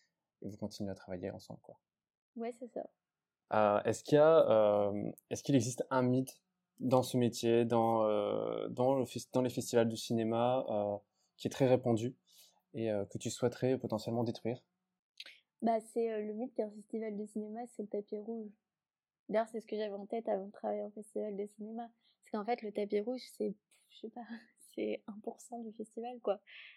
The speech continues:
Speaker 2: C'est-à-dire que derrière, il y a, euh, mille événements, mille rencontres, mille débats. Il y a tout un, enfin, les festivals, ça reste un marché. Euh... et c'est vraiment un lieu, euh, enfin, un festival, c'est en fait un événement qui est à destination des professionnels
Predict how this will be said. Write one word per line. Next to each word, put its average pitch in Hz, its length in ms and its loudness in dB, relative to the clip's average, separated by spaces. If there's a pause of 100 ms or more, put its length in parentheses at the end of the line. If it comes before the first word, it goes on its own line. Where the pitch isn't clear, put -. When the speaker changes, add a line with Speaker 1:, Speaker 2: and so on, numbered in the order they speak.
(160)
Speaker 2:
C'est-à-dire 233 380 6
que 208 500 0
derrière, 220 340 2
il 226 60 2
y - 20 2
a, 190 240 0
euh, 185 160 -12 (1200)
mille 240 240 -4
événements, 233 540 -4
mille 240 180 -4
rencontres, 226 400 -8
mille 240 180 -8
débats. 226 520 -4 (280)
Il 226 40 2
y - 20 6
a 208 60 4
tout 208 180 -12
un, 202 200 4
enfin, 208 100 0
les 202 100 -2
festivals, 226 360 -4
ça 226 120 -10
reste 208 180 -12
un 214 80 -6
marché. 202 400 -6 (520)
Euh... 220 200 -4 (1300)
et 214 220 -4 (140)
c'est 208 140 -6
vraiment 220 400 -8
un 196 180 -14
lieu, 214 240 -6 (100)
euh, 190 280 -2
enfin, 202 220 -2
un 202 40 -8
festival, 220 400 -6
c'est - 80 -12
en 202 80 -8
fait 240 180 -8
un 208 120 -6
événement 202 360 -6
qui 254 140 -8
est 208 40 0
à - 20 0
destination 202 560 -10
des 214 120 -4
professionnels 214 680 -6